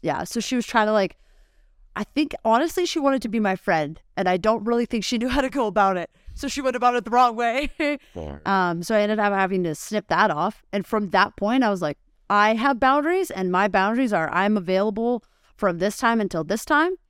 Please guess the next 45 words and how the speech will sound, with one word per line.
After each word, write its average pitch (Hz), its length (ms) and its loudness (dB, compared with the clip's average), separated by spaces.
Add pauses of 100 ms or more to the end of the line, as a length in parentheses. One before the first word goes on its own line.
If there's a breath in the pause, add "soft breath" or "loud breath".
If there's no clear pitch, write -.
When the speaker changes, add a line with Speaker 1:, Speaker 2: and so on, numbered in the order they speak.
(300)
Speaker 1:
If 220 160 -2
it's 208 180 -2
like, 170 300 -2 (180)
I, 214 220 4
I'm 202 160 -2
super 180 340 -2
lenient 165 400 -2
with 165 160 -6
it, - 120 -8
though. 160 140 -2
Like, 160 260 -4
if - 180 -10 (160)
people 190 260 -4
need 180 300 0
me, 170 180 0
I'm 175 180 -2
always 180 340 -2
there. 147 260 0
And 156 120 -2
that's 170 220 0
what 180 100 -2
I 165 100 -2
always 156 200 -4
try 165 140 -6
to 143 80 -6
tell - 160 -10
my - 100 -10
clients. - 400 -10
But - 180 -4 (240 loud breath)
I 196 160 2
had 208 220 2
to 202 80 -8
set - 360 -4
that 190 140 2
boundary 185 340 -2
in 180 60 -4
the 175 60 -4
very 175 240 -4
beginning 175 480 -2 (400)
because 202 240 -2
I 175 100 2
would 170 160 -2
rather 185 240 2
have 165 280 0
that 185 320 2